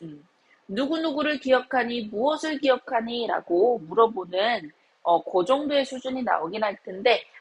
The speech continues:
알고는 있으세요. 앞으로 친구들 해야 되는 부분이니까, 알고 있어야 되는 부분이니까.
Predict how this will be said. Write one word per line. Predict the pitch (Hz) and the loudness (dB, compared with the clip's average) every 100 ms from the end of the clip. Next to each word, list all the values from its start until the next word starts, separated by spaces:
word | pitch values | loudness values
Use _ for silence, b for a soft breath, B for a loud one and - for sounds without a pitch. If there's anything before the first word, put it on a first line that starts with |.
| _ | _
알고는 | 202 214 240 277 285 254 170 | 6 8 4 0 -2 -4 -6
있으세요. | - 175 170 160 | -8 -14 -8 -6
앞으로 | 143 170 - 190 180 | -2 -4 -4 -6 -4
친구들 | - 240 214 208 233 | -6 -8 -8 -8 0
해야 | 302 311 | 4 6
되는 | 285 220 190 | 4 0 -2
부분이니까, | 165 151 165 160 151 - - | -6 -6 -6 -8 -10 -4 4
알고 | 175 170 | 4 4
있어야 | 180 - 202 190 | -2 0 -2 0
되는 | 180 180 | -2 -4
부분이니까. | 156 - 196 185 160 - 185 240 | -16 -10 -8 -6 -8 2 8 8